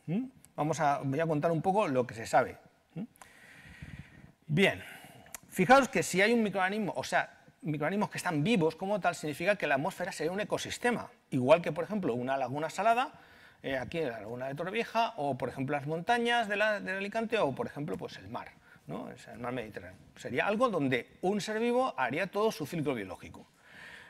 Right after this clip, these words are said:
Fijaos que, de todas formas, los seres vivos, aunque estén latentes, durmientes y demás, in-, influyen muchísimo en los fenómenos atmosféricos. Sabemos que están implicados tanto en la formación de nubes, como del granizo, como de la nieve. Y ahora veremos cómo.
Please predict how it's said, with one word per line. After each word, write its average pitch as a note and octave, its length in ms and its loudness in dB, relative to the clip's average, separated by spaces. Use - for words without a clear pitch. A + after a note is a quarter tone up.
Fijaos G#3 360 8
que, - 80 0
de - 100 6
todas E3+ 200 0
formas, A#3 400 2
los C3 200 -2
seres F#3+ 260 4
vivos, A3 280 4
aunque A#2 200 -6
estén F3+ 360 -2
latentes, D3 540 -2
durmientes D3 500 -6
y F#3+ 40 -6
demás, G3 320 -4
in-, D3 300 4
influyen G#3+ 460 0
muchísimo D#3 480 0
en C3 60 2
los B2 100 0
fenómenos B2 460 -4
atmosféricos. A#2 720 -2
Sabemos F3 520 4
que F3 120 -2
están D#3 260 0
implicados E3 540 2
tanto A#2+ 320 -2
en A2+ 40 -8
la G#2+ 100 -6
formación A2+ 440 -6
de F#3 60 -4
nubes, B3 400 0
como B2 260 -2
del A2 120 -8
granizo, D#3+ 340 -4
como B2+ 200 -2
de G2+ 60 -4
la G#2 100 -4
nieve. C3 360 -2
Y D3 60 -6
ahora G3 140 4
veremos F3+ 340 -2
cómo. F2+ 280 -16